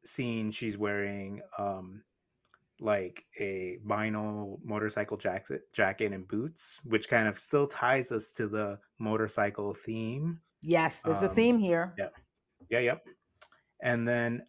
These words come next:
Speaker 1: at one point, um, we pull back, and when we're on the wooden bench, we realize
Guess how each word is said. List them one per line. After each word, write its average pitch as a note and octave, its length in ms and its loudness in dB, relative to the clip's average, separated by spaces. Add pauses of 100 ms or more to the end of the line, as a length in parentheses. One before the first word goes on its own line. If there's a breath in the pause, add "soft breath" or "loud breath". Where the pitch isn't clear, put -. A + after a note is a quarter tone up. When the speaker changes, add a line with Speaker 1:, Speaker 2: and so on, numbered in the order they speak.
Speaker 1:
at B2+ 140 4
one E3 200 6
point, C3+ 460 0 (560)
um, G2+ 460 -2 (640)
we B2 100 2
pull B2 220 -2
back, A2 480 2
and G#2 460 -4 (680)
when A2+ 280 -2
we're A#2 200 4
on A2 220 0
the G#2 60 -2
wooden G#2 280 -4
bench, A2 480 -4 (160)
we A#2 80 2
realize G2 600 0